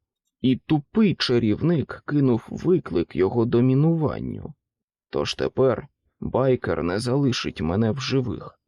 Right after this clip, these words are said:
інакше його вб'ють. І тепер на мене полюють. А ще немає жодної зачіпки щодо вбивств. Можливо, треба виїхати з міста десь на місяць?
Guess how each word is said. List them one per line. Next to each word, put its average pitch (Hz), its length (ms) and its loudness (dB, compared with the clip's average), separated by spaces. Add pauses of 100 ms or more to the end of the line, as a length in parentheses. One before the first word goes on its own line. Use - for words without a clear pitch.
(460)
інакше 104 580 -2
його 104 300 2
вб'ють. - 720 -10 (540)
І 117 220 -2
тепер 156 680 0
на 78 220 -4
мене 120 380 0
полюють. - 880 -4 (540)
А - 240 -4
ще 151 480 -2
немає 156 560 0
жодної 131 560 0
зачіпки 131 960 -4
щодо 139 440 0
вбивств. - 760 -6 (540)
Можливо, 113 720 0
треба 117 560 -2
виїхати 120 640 0
з 92 100 -4
міста 139 440 -2
десь - 420 -4
на 82 180 -4
місяць? - 560 -4